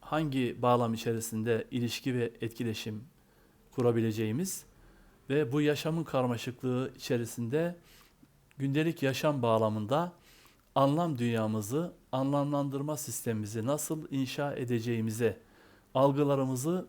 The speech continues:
bilincimizi, beynimizi nasıl yöneteceğimize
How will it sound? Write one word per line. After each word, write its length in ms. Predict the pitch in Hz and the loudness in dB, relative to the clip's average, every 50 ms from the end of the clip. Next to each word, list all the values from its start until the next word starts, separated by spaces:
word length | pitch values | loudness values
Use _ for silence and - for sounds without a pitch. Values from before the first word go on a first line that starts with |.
| - | -8
bilincimizi, 800 | - 131 135 131 127 120 120 123 120 120 110 120 156 165 139 123 | -4 0 2 2 2 2 2 0 0 0 -2 0 -2 0 0 0
beynimizi 640 | 131 131 123 123 120 120 110 110 139 151 170 185 180 - - - - - _ _ _ - | 2 2 2 2 0 0 -2 -2 -2 -2 -2 -2 -4 -10 -16 -20 -20 -20 _ _ _ -6
nasıl 400 | 123 151 175 170 - - 170 156 165 - - - | -2 -2 -2 0 0 0 0 -2 -4 -8 -10 -4
yöneteceğimize 1000 | 127 131 131 127 123 - 131 113 113 117 113 113 113 107 110 135 170 185 185 | -2 0 0 0 0 -2 -4 -2 0 0 0 0 0 -2 -2 -2 0 -2 -2